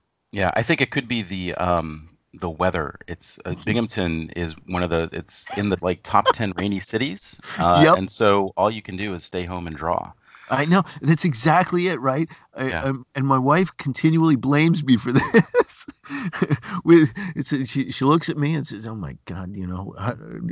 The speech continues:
Speaker 2: how did you drag me to this place?" Where
Speaker 1: <laughs> Right.
Speaker 2: she, she's a gardener and she loves to be outside all the time, and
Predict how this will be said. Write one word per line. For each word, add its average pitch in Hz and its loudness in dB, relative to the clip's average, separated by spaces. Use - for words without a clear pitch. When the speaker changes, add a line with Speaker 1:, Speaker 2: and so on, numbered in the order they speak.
Speaker 2:
how 123 0
did 139 4
you 117 2
drag 95 2
me 90 2
to 80 0
this 78 -2
place?" 82 -2
Where 73 -2
Speaker 1:
<laughs> - -4
Right. 82 -6
Speaker 2:
she, 110 0
she's 131 6
a 107 8
gardener 101 4
and 73 -2
she - -10
loves 78 -2
to - -16
be 67 -8
outside - -14
all 64 -12
the 64 -14
time, 67 -10
and 69 -10